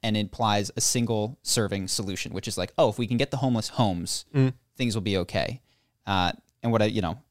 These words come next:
Speaker 1: it would, it would probably be more <laughs> useful to subdivide and be like, "Look, you have some people who have mental health issues, other people who have drug addiction, other people who have just lost their job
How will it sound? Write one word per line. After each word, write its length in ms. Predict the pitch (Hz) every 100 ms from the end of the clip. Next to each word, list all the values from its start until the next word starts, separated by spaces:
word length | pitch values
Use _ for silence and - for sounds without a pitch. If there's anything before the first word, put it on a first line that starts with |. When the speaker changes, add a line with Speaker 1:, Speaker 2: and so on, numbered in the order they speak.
| _
Speaker 1:
it 80 | 120
would, 120 | 120 127
it 60 |
would 140 | 120 -
probably 520 | - 131 147 127 120
be 160 | 110
more 200 | 107 101
<laughs> 140 | 104 123
useful 240 | - 123
to 100 | -
subdivide 680 | - - 110 107 - 78 80
and 160 | - 101
be 80 | 95
like, 160 | 87
"Look, 220 | 90 - - _ _ -
you 80 | 101
have 100 | -
some 200 | 156 160
people 440 | 123 117 101 - _ _ -
who 120 | 104
have 300 | 92 92 - -
mental 320 | 104 110 107
health 240 | 104 95 -
issues, 320 | - - -
other 160 | - 135
people 240 | 139 127
who 100 | 120
have 160 | 107 98
drug 280 | - 104 95
addiction, 320 | 62 - -
other 220 | - 139 170
people 260 | 156 131
who 80 | 123
have 80 | 101
just 180 | 117 101
lost 300 | 104 113 -
their 100 | 101
job 420 | 107 101 90